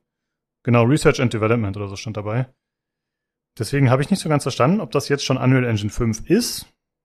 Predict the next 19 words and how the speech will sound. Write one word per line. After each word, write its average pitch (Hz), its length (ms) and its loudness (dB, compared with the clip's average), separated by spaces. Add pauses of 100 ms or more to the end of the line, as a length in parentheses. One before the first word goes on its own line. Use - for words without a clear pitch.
(100)
weil 107 140 -2
das 101 140 -8
sah 113 180 2
eigentlich 110 240 -6
für 123 80 -6
mich 104 120 -4
so 110 100 -8
aus, 147 180 -2
hätte 135 100 -4
ich - 60 -14
jetzt - 120 -12
gedacht, - 460 -6 (480)
oder 143 220 2
ob - 100 -2
das 139 160 -2
einfach 131 280 2
nur 123 200 2
so 117 280 0
ein 107 400 2